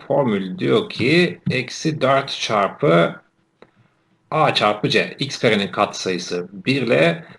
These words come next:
sondaki C'yi yani eksi altıyı sabit terimi çarpacağız. Dört, eksi ikinin karesi dört yapar. Eksi dört, bir ve eksi altıyı çarparsam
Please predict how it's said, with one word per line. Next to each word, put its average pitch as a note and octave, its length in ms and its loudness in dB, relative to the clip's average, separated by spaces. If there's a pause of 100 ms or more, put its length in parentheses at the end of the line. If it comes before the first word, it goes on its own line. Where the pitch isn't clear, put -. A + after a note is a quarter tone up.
sondaki C3 800 2
C'yi G#2+ 440 2
yani G#2+ 260 2
eksi G#2 320 -2
altıyı A2 580 2 (240)
sabit G#2+ 500 -2
terimi B2+ 260 0
çarpacağız. - 720 -2 (840)
Dört, E3 320 -2
eksi C3+ 280 0
ikinin F3 240 2
karesi F#2 420 -4
dört C3 240 4
yapar. C3 480 0 (300)
Eksi - 320 -6
dört, D3 360 2
bir A#2 160 -2
ve A2+ 60 0
eksi G#2+ 280 0
altıyı G2+ 280 2
çarparsam - 640 -4